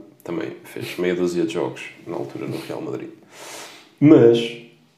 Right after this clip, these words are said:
é esse o equilíbrio que tem que haver. É, é estas equipas, principalmente, que te-, e Portugal consegue produzir bastante jovens,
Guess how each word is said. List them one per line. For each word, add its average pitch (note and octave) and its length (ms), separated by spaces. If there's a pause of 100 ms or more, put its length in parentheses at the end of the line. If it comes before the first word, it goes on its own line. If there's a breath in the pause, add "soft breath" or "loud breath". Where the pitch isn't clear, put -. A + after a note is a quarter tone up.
(380)
é C3+ 100
esse D3 340
o - 40
equilíbrio C#3 380
que C3+ 60
tem C3+ 140
que C3+ 100
haver. C3+ 280 (400)
É, E2+ 360 (180)
é F2 320
estas E2+ 240
equipas, F#2 480
principalmente, F2+ 640 (300)
que - 80
te-, - 220 (500)
e - 380
Portugal F2+ 340
consegue F#2 360
produzir F2+ 380
bastante E2 380
jovens, F2+ 440